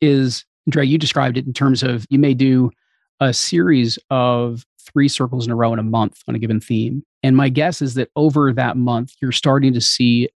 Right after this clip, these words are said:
a deepening or an evolution that's beginning to occur from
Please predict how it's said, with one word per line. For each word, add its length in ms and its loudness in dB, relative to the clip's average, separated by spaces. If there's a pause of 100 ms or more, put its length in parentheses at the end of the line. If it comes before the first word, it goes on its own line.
(460)
a 220 -4
deepening 540 0
or 180 -2
an 80 -2
evolution 680 -2 (300)
that's 180 -2
beginning 400 0
to 80 -4
occur 500 -2 (240)
from 600 0